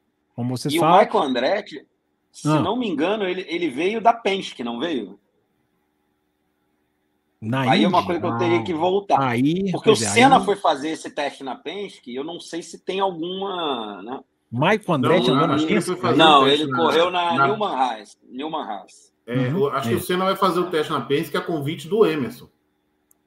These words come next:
Speaker 2: Do Emerson.
Speaker 1: Ah, teve uma
Speaker 2: Isso.
Speaker 1: intervenção do Fittipaldi,
Speaker 3: É,
Speaker 1: sim, é verdade.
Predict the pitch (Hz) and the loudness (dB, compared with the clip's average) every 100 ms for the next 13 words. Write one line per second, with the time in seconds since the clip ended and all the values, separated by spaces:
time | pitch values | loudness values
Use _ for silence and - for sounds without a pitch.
0 | _ _ - 131 127 110 165 196 208 196 | _ _ -6 -4 -2 2 6 6 6 6
1 | 202 202 196 185 175 151 175 170 - 139 | 6 4 2 2 4 4 2 2 -2 -2
2 | - 147 127 127 107 113 143 123 117 110 | 4 4 4 0 -2 0 -2 0 -2 -6